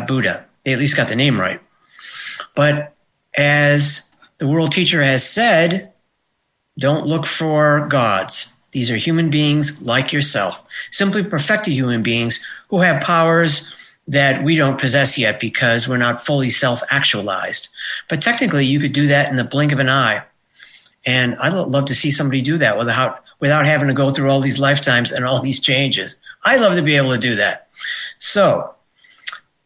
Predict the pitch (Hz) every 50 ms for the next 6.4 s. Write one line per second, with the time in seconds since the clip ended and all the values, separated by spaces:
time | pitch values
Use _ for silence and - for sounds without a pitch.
0 | - 135 131 151 190 240 233 202 170 175 190 185 - - - - _ _ _ _
1 | _ _ _ _ - - 117 135 147 175 180 170 - - - - - 120 117 -
2 | 147 143 165 202 190 - 160 143 139 143 139 139 135 135 135 151 156 147 - -
3 | - 151 147 - 147 135 - 139 143 135 123 101 85 - - - - - - -
4 | - 139 143 147 135 139 143 143 143 143 - 143 - - - 151 156 165 160 143
5 | 131 113 107 98 98 107 131 175 202 214 208 202 190 175 160 151 147 143 147 143
6 | 123 120 104 98 92 95 - -